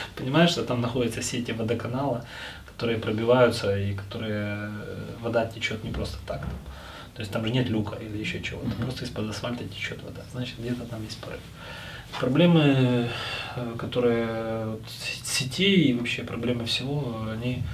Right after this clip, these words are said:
Speaker 1: всегда у меня в голове и о том, как их системно решить, потому что, имея там маленький бюджет, нужно сделать огромные вложения для того, чтобы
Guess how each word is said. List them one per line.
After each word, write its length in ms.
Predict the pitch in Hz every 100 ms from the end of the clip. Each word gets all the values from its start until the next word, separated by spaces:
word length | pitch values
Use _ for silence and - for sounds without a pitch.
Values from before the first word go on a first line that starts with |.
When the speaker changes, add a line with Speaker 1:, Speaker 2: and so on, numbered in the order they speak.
| - - - -
Speaker 1:
всегда 340 | 117 117 113
у 60 | 104
меня 140 | 107
в 80 | 101
голове 380 | 110 117 156 131
и 40 |
о 40 | 117
том, 140 | 117
как 220 | - 120
их 120 | - -
системно 420 | 123 - 123 117
решить, 320 | 117 - 101
потому 240 | - - 107
что, 180 | - 117
имея 260 | 117 110
там 120 | 101
маленький 440 | 110 117 113 110 110
бюджет, 380 | 113 120 156 131
нужно 260 | 117 113
сделать 360 | 107 120 120 -
огромные 580 | 113 117 117 120 110 107
вложения 400 | 107 110 131 127
для 140 | 107 104
того, 140 | 113
чтобы 260 | 101 -